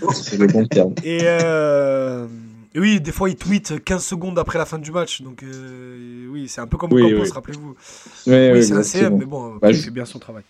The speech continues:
Speaker 3: Les gars, on a gros
Speaker 1: je, je,
Speaker 3: nono,
Speaker 1: et,
Speaker 3: euh,
Speaker 1: et,
Speaker 3: ah, vas-y, vas-y, vas-y, Ama, vas-y, rapidement.
Speaker 1: non, je voulais juste rajouter parmi les, les joueurs à mettre en avant, Under,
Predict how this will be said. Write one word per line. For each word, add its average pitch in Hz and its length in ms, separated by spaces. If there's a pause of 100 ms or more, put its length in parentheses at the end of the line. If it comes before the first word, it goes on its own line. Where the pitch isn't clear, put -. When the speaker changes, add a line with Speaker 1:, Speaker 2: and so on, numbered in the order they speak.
(160)
Speaker 3:
Les 131 60
gars, 202 160
on 170 80
a 151 80
gros 147 140
Speaker 1:
je, 185 140
je, 180 100
Speaker 3:
nono, 202 260
Speaker 1:
et, 165 100
Speaker 3:
euh, 143 260 (220)
Speaker 1:
et, 156 60
Speaker 3:
ah, 156 60
vas-y, 190 200
vas-y, 196 240
vas-y, 175 240
Ama, 127 220
vas-y, 120 180
rapidement. 175 220
Speaker 1:
non, 208 40
je 190 80
voulais 185 200
juste 180 220
rajouter 170 460
parmi 165 300
les, 147 160
les 131 220
joueurs 135 300
à 117 340
mettre 127 280
en 131 60
avant, 131 300 (680)
Under, 151 440